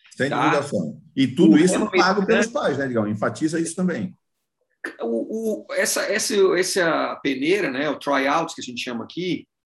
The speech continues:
Speaker 2: ele não é pago. É só uma semana, eles vão lá, fazem
Speaker 1: Ah,
Speaker 2: uns
Speaker 1: tá.
Speaker 2: testes. Mas a pene-, mas a, quando eles entram, é quatro mil e setecentos dólares pra tu remar de, de, ah, de setembro até maio do outro ano.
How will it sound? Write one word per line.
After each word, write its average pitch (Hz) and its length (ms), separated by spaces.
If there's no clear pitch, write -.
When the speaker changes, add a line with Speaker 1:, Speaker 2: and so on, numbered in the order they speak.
Speaker 2:
ele 170 220
não 170 180
é 185 60
pago. 139 440
É 117 160
só - 180
uma 135 100
semana, 151 380
eles 139 80
vão 139 100
lá, 135 140
fazem 139 260
Speaker 1:
Ah, 98 60
Speaker 2:
uns 95 80
Speaker 1:
tá. 104 80
Speaker 2:
testes. - 300
Mas 147 220
a 165 60
pene-, 135 340
mas 127 240
a, 113 220
quando 147 220
eles 117 200
entram, 156 420
é 120 60
quatro 165 400
mil 165 140
e - 20
setecentos - 500
dólares 196 300
pra 131 100
tu 131 140
remar 131 320
de, 113 460
de, 110 220
ah, 107 400
de 104 800
setembro 175 920
até 143 320
maio 160 320
do 156 100
outro 170 220
ano. 156 260